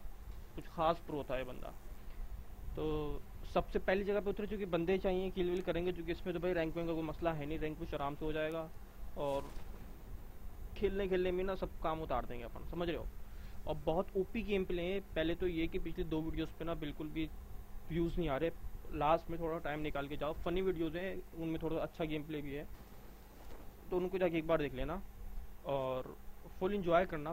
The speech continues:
बहुत, बहुत ज़्यादा मज़ा आने वाला है। Ping देख लो कैसी आ रही है कि मैं जब land होके घरों में जा रहा हूँ, जब, जब, जब तो जाके render हो रहे हैं, Render, render, हाँ रेंडर हो रहा है, Render क्या होता है, Render हो रहे हैं, sorry।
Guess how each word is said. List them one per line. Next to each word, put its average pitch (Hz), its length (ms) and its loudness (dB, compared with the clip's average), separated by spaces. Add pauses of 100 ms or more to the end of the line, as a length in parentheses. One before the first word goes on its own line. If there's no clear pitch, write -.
(140)
बहुत, 151 240 2 (280)
बहुत 160 260 0
ज़्यादा 156 240 4
मज़ा 160 220 2
आने 151 120 0
वाला 135 220 -2
है। - 260 -6 (1500)
Ping 196 260 4
देख 180 180 2
लो 202 100 4
कैसी 185 280 2
आ 180 120 8
रही 180 140 4
है 180 60 2
कि 185 120 -2
मैं 170 220 2
जब 175 140 2 (220)
land 156 340 2
होके 156 220 0
घरों 156 220 2
में 160 100 0
जा 151 80 2
रहा 151 80 2
हूँ, 151 80 0
जब, 147 160 -2
जब, 147 400 -2
जब 160 180 -2
तो 156 140 2
जाके 147 280 2
render 139 320 2
हो 123 120 0
रहे 117 100 -4
हैं, 127 80 -8 (400)
Render, 147 360 2 (400)
render, 143 300 -2
हाँ 135 180 -2
रेंडर 139 280 0
हो 123 80 -2
रहा 131 140 -8
है, 139 160 -8
Render 131 280 -2
क्या 131 120 -2
होता 117 200 -4
है, - 320 -4
Render 139 300 2
हो 120 60 -4
रहे 117 140 -6
हैं, - 100 -6
sorry। - 280 -10